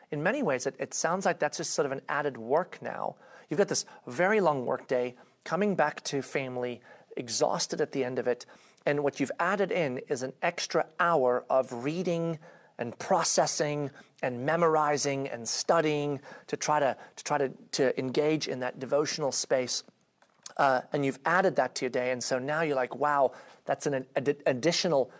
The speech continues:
heaviness to carry.'" And I, I wonder if that's the best solution, 'cause that's what we often do, right? We just, hey, throw in,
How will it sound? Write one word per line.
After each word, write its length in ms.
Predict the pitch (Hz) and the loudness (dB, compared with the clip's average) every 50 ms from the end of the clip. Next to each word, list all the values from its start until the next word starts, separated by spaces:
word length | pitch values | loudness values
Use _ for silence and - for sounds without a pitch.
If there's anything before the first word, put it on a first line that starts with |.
| - _ | -20 _
heaviness 580 | - - - 160 156 170 156 131 117 - - - | -8 -2 -2 0 0 0 -2 -2 -4 -6 -8 -8
to 80 | - 123 | -10 -10
carry.'" 560 | - - - - 170 170 135 123 131 - - _ _ _ _ _ _ _ _ _ _ _ _ - | -10 -8 -6 -4 -2 -2 -2 -2 -4 -8 -12 _ _ _ _ _ _ _ _ _ _ _ _ 0
And 100 | 170 170 | 0 2
I, 60 | 165 165 | 2 2
I 60 | 170 | 2
wonder 360 | 156 147 170 202 240 254 247 202 | 2 4 4 4 4 4 4 4
if 120 | 156 - | 4 4
that's 260 | - 165 160 160 - | 2 2 2 0 -2
the 80 | - 156 | -4 0
best 260 | - 156 139 - - | 2 2 2 2 0
solution, 360 | - 139 160 208 - - 143 | 0 0 0 0 0 -2 -4
'cause 120 | 131 139 123 | -4 -2 -2
that's 160 | 156 156 - | -2 -2 0
what 80 | 175 | -2
we 100 | 170 160 | -2 0
often 300 | - - 139 - 143 135 | 0 -2 -2 -2 -4 -4
do, 160 | 127 135 123 113 | -4 -4 -2 0
right? 240 | 113 127 147 151 | 0 0 0 0
We 80 | - 143 | -2 -2
just, 200 | 131 170 143 - - - - - - - - - | 0 0 -2 -2 -6 -14 -20 -20 -20 -12 -4 -2
hey, 100 | 170 151 | -2 0
throw 300 | - - - 175 170 185 | 0 0 2 4 4 4
in, 220 | 196 202 196 196 | 4 2 0 -2